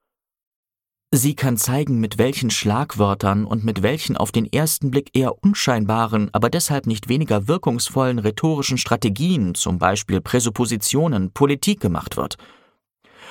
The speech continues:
Und sie kann deshalb auch zeigen, dass wir in der öffentlichen Kommunikation besondere Verantwortung dafür haben,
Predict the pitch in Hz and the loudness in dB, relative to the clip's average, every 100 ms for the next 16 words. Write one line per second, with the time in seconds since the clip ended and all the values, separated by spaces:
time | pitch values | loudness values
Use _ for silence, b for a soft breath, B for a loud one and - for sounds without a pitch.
0 | B B B _ - 175 190 160 139 170 | B B B _ 2 4 4 0 0 0
1 | 180 185 - 104 - 98 123 143 B B | 0 -2 -2 -2 0 0 0 -2 B B
2 | B B - 101 - 104 - 98 87 80 | B B 0 0 2 0 0 0 0 -4
3 | - - 151 160 131 - 117 - 92 92 | -4 -2 0 0 -2 -2 -2 0 0 -2
4 | - - - 107 139 127 95 90 104 143 | -6 -6 0 0 0 0 0 2 0 2
5 | 127 117 117 123 - 220 - 78 - 95 | 0 0 -2 -4 0 0 2 -2 0 0
6 | 90 - 98 98 101 110 | 0 0 0 2 2 0